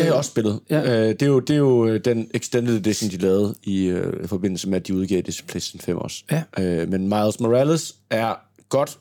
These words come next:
Speaker 1: men det første s-, altså, det, det, den oprindelige
Speaker 2: Ja, som er
Speaker 1: Spider-Man,
Speaker 2: blevet
Speaker 1: som er,
Speaker 2: remasteret
Speaker 1: som er blevet
Speaker 2: til f-,
Speaker 1: remasteret til
Speaker 2: ja.
Speaker 1: femmeren,
Speaker 2: Ja.
Speaker 1: som jeg har spillet nu på
Speaker 2: Nu.
Speaker 1: femmeren,
Speaker 2: Ja.
Speaker 1: er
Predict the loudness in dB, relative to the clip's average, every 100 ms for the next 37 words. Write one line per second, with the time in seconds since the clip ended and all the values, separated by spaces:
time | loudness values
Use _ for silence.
0 | -8 -4 -2 -4 -6 -6 -6 -8 -10 -6
1 | -6 -4 -4 -4 0 0 2 -2 0 0
2 | 0 0 2 0 -2 _ -4 -4 -4 -8
3 | 0 2 2 2 4 4 2 2 2 0
4 | 0 2 2 4 4 2 0 -2 -2 0
5 | 0 0 -4 -4 -4 -4 -4 0 0 0
6 | 0 0 0 0 0 4 4 2 -2 -2
7 | -2 0